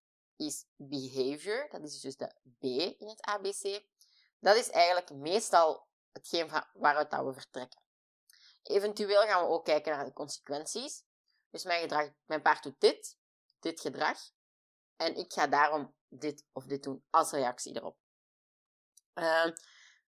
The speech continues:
dat zijn de consequenties, dus de C. Maar er is ook een hele belangrijke die heel vaak, nog vaker dan de consequenties, wordt vergeten.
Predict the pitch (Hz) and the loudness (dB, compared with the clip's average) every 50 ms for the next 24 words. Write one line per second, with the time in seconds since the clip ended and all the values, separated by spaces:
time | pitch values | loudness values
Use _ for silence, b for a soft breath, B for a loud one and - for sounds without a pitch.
0 | _ _ _ _ - - 220 226 254 233 220 202 - - 196 190 190 - - 190 | _ _ _ _ 4 4 4 6 6 2 2 2 0 0 -2 -2 -2 -4 -8 -10
1 | _ - 170 170 160 151 147 - - - - - - _ - 135 - - 160 - | _ -4 0 0 0 0 -2 -10 -14 -12 -16 -18 -18 _ -20 -18 -10 -10 -10 -8
2 | - - - - - - _ _ _ _ _ _ _ _ _ _ _ _ _ _ | -8 -6 -4 -4 -6 -6 _ _ _ _ _ _ _ _ _ _ _ _ _ _
3 | _ _ _ _ - - 139 135 131 135 165 202 - 392 - - _ _ _ _ | _ _ _ _ -10 -4 0 2 2 4 4 2 2 0 -4 -12 _ _ _ _
4 | _ _ _ _ - 160 165 156 - _ _ - 226 285 339 - 254 226 180 156 | _ _ _ _ -14 -14 -14 -14 -16 _ _ 2 4 4 4 4 0 -6 -6 -6
5 | 143 143 143 180 226 269 302 302 254 202 190 180 165 165 170 160 151 151 151 - | -10 -14 -8 -4 0 0 0 0 0 0 0 0 0 -2 -4 -8 -8 -8 -8 -10
6 | - - _ 135 147 151 147 143 135 143 147 190 220 254 285 311 311 311 302 240 | -16 -20 _ -16 -14 -14 -14 -16 -18 -20 -18 -14 -10 -6 0 2 4 4 4 2
7 | - 170 185 165 151 147 - - 185 180 - - - 208 220 247 262 - 220 208 | 0 -2 -6 -6 -6 -8 -8 -12 -16 -16 -14 -8 -2 2 2 2 0 -2 -8 -12
8 | 202 190 180 175 - - - - - - - 165 156 - - 135 - - 135 _ | -10 -10 -12 -12 -14 -16 -16 -16 -14 -10 -10 -10 -10 -10 -14 -16 -16 -16 -20 _
9 | _ 139 131 - 135 156 190 240 - 277 285 | _ -20 -20 -12 -4 -2 -2 -2 -2 -4 -6